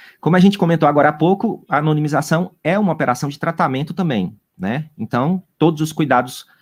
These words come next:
têm que ser tomados com a anonimização, como qualquer outra operação de tratamento de dados pessoais.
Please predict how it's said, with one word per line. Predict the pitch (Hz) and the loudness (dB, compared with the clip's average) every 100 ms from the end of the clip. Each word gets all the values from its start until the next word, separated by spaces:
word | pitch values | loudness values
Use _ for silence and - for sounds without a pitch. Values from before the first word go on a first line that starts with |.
| - | -12
têm | 120 | -8
que | 117 | -6
ser | |
tomados | 127 123 107 107 | -2 0 0 -2
com | 110 | -6
a | |
anonimização, | 113 120 147 170 165 214 | -6 -6 -4 -2 0 0
como | 196 | 0
qualquer | 175 156 175 170 | 2 0 2 0
outra | 170 165 | -2 -4
operação | 156 135 - | -4 -6 -8
de | 139 | -10
tratamento | 139 - 123 120 | -10 -8 -8 -6
de | 113 | -6
dados | 113 - | -6 -6
pessoais. | - - 78 - | -14 -10 -10 -10